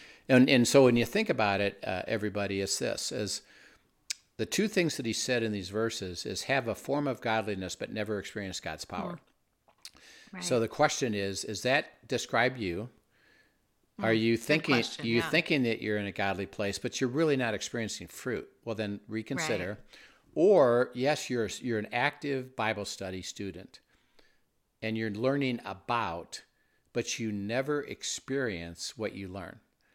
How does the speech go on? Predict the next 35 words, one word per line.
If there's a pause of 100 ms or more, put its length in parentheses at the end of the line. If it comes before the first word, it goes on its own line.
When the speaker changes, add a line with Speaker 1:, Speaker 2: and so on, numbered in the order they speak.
(320)
Speaker 2:
Hmm.
Speaker 1:
Ah,
another
thing.
Well,
then
come
and
see (540)
and,
and
say,
"I'd
like
to
learn
that
f-, (180)
more
and
deeper." (180)
And
that's
why
we
have
our
material.
And
that's
why
we're
trying
to
share,